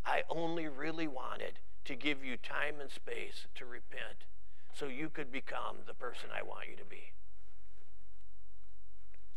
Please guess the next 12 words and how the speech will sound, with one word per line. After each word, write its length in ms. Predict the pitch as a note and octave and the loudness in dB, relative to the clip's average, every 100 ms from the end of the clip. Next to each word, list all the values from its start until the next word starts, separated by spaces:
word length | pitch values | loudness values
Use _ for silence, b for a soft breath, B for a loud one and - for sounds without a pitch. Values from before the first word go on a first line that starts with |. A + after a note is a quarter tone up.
| - - b b b b | 0 2 b b b b
We 200 | C3 E3 | 4 4
need 240 | E3 D#3+ D3+ | 6 4 4
to 160 | D3 - | 2 4
actively 680 | D3 E3+ F#3 - G3 G3 G3+ | 4 4 4 4 4 4 2
talk 600 | - - F#3 D3+ - D3 | 2 4 4 4 2 2
to 220 | - D#3 | 2 2
ourselves 680 | C3 B2+ - C#3 A2+ - - - B B | 4 4 2 2 4 4 2 0 B B
about 400 | D#3+ - D3+ - | 4 6 4 4
the 80 | - | 0
qualities 880 | - - E3 F3 F#3 F3 F#3 F#3+ - | 2 4 6 6 4 2 2 2 2
of 240 | B2 G#2+ | 0 2
God's 420 | C#3+ D3+ D#3 - | 4 4 4 2